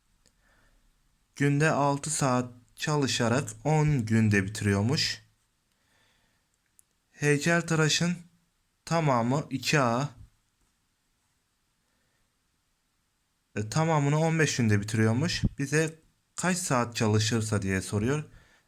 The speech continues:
X dedik. Buradan A'lar gider. İçler dışlar çarpımı yaparsak on beş çarpı x eşittir iki çarpı altı çarpı on. Beş ile sadeleştirdim iki. Beş ile sadeleştirdim üç.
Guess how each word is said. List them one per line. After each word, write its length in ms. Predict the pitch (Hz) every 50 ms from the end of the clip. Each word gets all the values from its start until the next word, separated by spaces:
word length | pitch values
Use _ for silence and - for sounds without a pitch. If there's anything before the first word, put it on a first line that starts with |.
| _ _ -
X 320 | - 165 160 - - -
dedik. 360 | 107 95 104 123 113 107 - - - _ _ _ _ _ _ -
Buradan 320 | - 139 143 147 151 151
A'lar 500 | 143 151 143 147 147 147 151 151 156 151
gider. 360 | 147 147 147 135 113 113 120 113 110
İçler 400 | 117 123 - - 151 147 147 143
dışlar 320 | 135 - - 151 143 147 143
çarpımı 460 | - - 139 139 131 123 - 127 120
yaparsak 680 | 110 110 107 110 135 139 151 151 - - 117 120 123 117 - -
on 340 | - 120 127 143 147 156 143
beş 280 | 131 123 120 120 -
çarpı 440 | - 117 110 107 104 107 107 - 104
x 480 | - 110 127 135 143 - - - - - _ - - - - _ _ -
eşittir 540 | 113 113 110 - 143 143 - - 107 98 -
iki 340 | 110 107 104 - - 143 143
çarpı 460 | - 131 120 107 104 101 104 - 101
altı 440 | - - 107 107 110 110 107 - 107
çarpı 400 | - - 117 107 101 104 107 107
on. 280 | 101 104 113 123 - - - - - _ _ _ _ _ _ -
Beş 260 | - 131 151 151 -
ile 100 | 143 127
sadeleştirdim 840 | 120 123 113 107 98 98 101 98 95 - - - 98 90 92 95 95 98
iki. 440 | 101 - - 131 135 147 147 - -
Beş 300 | - 113 123 135 131 -
ile 80 | 135 113
sadeleştirdim 920 | 110 110 101 98 95 92 95 95 95 - - - 98 90 92 95 95 - -
üç. 420 | 98 101 117 120 117 - - -